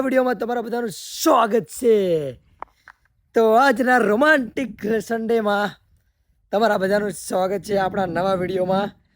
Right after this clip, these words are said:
તો આજે આપણે આવી ગયા છીએ ખેતરે આંટો મારવા, જે ઓલા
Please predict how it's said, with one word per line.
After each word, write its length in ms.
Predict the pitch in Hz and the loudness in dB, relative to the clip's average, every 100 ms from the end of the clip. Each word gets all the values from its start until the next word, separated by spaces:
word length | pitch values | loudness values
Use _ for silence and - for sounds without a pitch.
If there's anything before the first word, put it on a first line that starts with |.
| _ _ _ _ _ | _ _ _ _ _
તો 100 | 170 170 170 170 170 | -6 -4 -4 -2 -2
આજે 200 | 175 196 | -2 0
આપણે 280 | 185 185 190 190 | 0 -2 0 2
આવી 160 | 190 190 | 0 0
ગયા 200 | 190 170 | 0 0
છીએ 140 | 196 185 | -2 -2
ખેતરે 380 | 175 170 185 185 190 185 - _ _ _ _ | -4 -2 2 2 2 0 -4 _ _ _ _
આંટો 280 | 165 175 190 | -2 0 0
મારવા, 240 | 175 185 190 | 2 2 2
જે 240 | 160 185 | 0 0
ઓલા 280 | 180 175 190 | 0 2 0